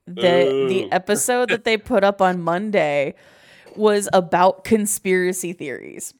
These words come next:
Speaker 2: Right. Okay. I think I can see where this might be going.
Speaker 1: And so I'm, like, listening to them talking about, like, conspiracy theories and stuff.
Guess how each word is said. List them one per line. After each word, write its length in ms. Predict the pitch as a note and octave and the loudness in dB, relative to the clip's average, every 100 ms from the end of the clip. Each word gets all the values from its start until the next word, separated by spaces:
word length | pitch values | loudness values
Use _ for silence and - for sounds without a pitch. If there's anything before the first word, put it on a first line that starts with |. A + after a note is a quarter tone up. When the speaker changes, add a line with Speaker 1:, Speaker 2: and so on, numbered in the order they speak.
| _ _ _ _ _ _ _ | _ _ _ _ _ _ _
Speaker 2:
Right. 500 | G#2 G#2 G2+ G#2 G#2 - - | -4 0 2 2 -2 -6 -12
Okay. 420 | G2+ - F#2+ G#2+ A2+ | -10 -8 -8 -8 -12
I 80 | |
think 220 | G#2 G#2+ F#2+ | -10 -10 -10
I 40 | |
can 100 | F#2+ | -14
see 160 | F2 E2 | -12 -12
where 100 | B1+ | -12
this 220 | C2 - | -18 -20
might 160 | - - | -20 -20
be 80 | |
going. 300 | - - - - _ _ _ - | -20 -20 -20 -20 _ _ _ -8
Speaker 1:
And 260 | G#3+ G#3 G3+ | -4 -4 -2
so 120 | A3+ | -2
I'm, 140 | G#3+ | 0
like, 160 | G#3 G3+ | -2 -4
listening 500 | F3 F#3 - G3+ F#3+ | -2 -2 0 -4 -4
to 80 | A3+ | -2
them 180 | F3+ | -4
talking 360 | F3+ F3 F3+ F#3 | -4 -6 -6 -8
about, 160 | E3+ D#3+ | -6 -4
like, 160 | E3 | -4
conspiracy 680 | F3 E3+ - D#3+ E3 E3+ E3 | -6 -10 -10 -8 -8 -6 -8
theories 480 | E3 E3+ E3 E3 D#3+ | -8 -8 -6 -6 -8
and 160 | E3 E3+ | -12 -14
stuff. 400 | - D3 D3+ | -8 -6 -6